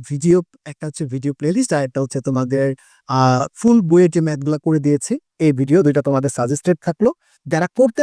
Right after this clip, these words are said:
পারবে না বইয়ের ম্যাথগুলা, তাদেরকে ওই ভিডিওগুলো দেখে নেওয়ার জন্য বলা হলো। সবাই ভালো থাকো, সুস্থ থাকো। ভাইয়ের ক্লাসগুলো বেশি বেশি ছড়িয়ে দাও, বন্ধুদের সাথে শেয়ার করে দাও, সকল গ্রুপে গ্রুপে জানিয়ে দাও সবাইকে। ডেইলি ডোজ অ্যাটেন্ড করে এই পরীক্ষাতে ভালো পাওয়া সম্ভব।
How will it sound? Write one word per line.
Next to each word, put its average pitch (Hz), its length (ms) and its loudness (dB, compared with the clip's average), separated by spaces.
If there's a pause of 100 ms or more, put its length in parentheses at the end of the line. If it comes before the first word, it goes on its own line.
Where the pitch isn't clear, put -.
পারবে 214 220 4
না 160 120 0
বইয়ের 151 240 2
ম্যাথগুলা, 139 300 -2 (200)
তাদেরকে 139 320 -2 (180)
ওই 170 140 4
ভিডিওগুলো 147 400 2
দেখে 139 180 0
নেওয়ার 127 200 -4
জন্য 143 120 -4 (120)
বলা 147 200 2
হলো। 127 120 -8 (540)
সবাই 151 240 -2
ভালো 151 180 0
থাকো, 180 180 0
সুস্থ 208 240 -2
থাকো। 202 280 4 (460)
ভাইয়ের 135 220 2
ক্লাসগুলো 139 360 0
বেশি 139 180 -2
বেশি 151 120 4 (100)
ছড়িয়ে 202 220 4
দাও, 202 200 4
বন্ধুদের 202 300 2
সাথে 214 160 0 (380)
শেয়ার 233 260 2
করে 214 160 6
দাও, 208 100 4 (140)
সকল 196 280 2
গ্রুপে 190 340 2
গ্রুপে 160 240 -2 (380)
জানিয়ে 165 280 -2
দাও 156 120 2 (100)
সবাইকে। 190 380 2 (400)
ডেইলি 185 320 6
ডোজ 214 220 4
অ্যাটেন্ড 151 300 0
করে 151 160 4
এই 135 120 0
পরীক্ষাতে 135 320 -2 (180)
ভালো 123 180 -2
পাওয়া 131 200 -8
সম্ভব। 123 200 -10